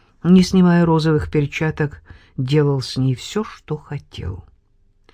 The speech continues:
С рассветом, лежа на шелковых простынях и вдыхая запах черного тела спящей девушки, раскинувшейся рядом с ним, белокожим, как могильный червь,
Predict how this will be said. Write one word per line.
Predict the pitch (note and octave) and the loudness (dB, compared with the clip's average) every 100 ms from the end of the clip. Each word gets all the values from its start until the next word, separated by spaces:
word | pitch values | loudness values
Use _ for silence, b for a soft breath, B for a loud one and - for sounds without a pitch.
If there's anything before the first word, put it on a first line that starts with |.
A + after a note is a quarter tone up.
| b b b | b b b
С | - - | -12 -2
рассветом, | A3+ A#3+ - - D3 D3 - D3+ D3 _ _ _ _ _ B B - | 0 -2 -6 -6 -2 -2 -4 -10 -12 _ _ _ _ _ B B 2
лежа | F3 A3 G#3 | 4 4 4
на | G3+ G3+ | 2 0
шелковых | - A#3+ A#3 F3+ E3 - | 0 -4 -2 -2 -2 -2
простынях | - F#3 - - D#3 C3 C3 - - - - B B B | -4 -4 -6 -2 0 0 -2 -8 -18 -20 -20 B B B
и | D3 | -2
вдыхая | D3+ - E3+ E3 | 0 2 2 2
запах | D#3 D#3+ D#3+ - | 0 -2 -2 -8
черного | - - D#3+ D3 D3+ D3 | -8 -2 0 2 2 2
тела | C#3+ D3 C#3 | 0 -2 -4
спящей | C#3 - C3 A#2+ - B2 | -6 -6 -6 -6 -8 -6
девушки, | C3 C#3 B2+ - B2 B B B | -4 -4 -6 -8 -10 B B B
раскинувшейся | F3 E3+ - E3+ D#3+ D3 - D3 D3 | 0 0 0 0 0 0 -2 -4 -2
рядом | D3 D3 C#3+ C#3+ | 0 0 0 -4
с | - - | -4 -2
ним, | E3 F3 F#3+ G3+ _ _ _ - | 2 2 0 -4 _ _ _ -2
белокожим, | C#3+ E3 D#3+ D#3 D#3+ D3+ D#3 | 2 2 2 0 0 0 0
как | D3 D3 | -2 -4
могильный | D3 D3+ D3 D3 D3 C#3+ | -2 -2 0 0 0 -2
червь, | - B2+ C#3 C3 - - | -4 -4 -4 -6 -14 -20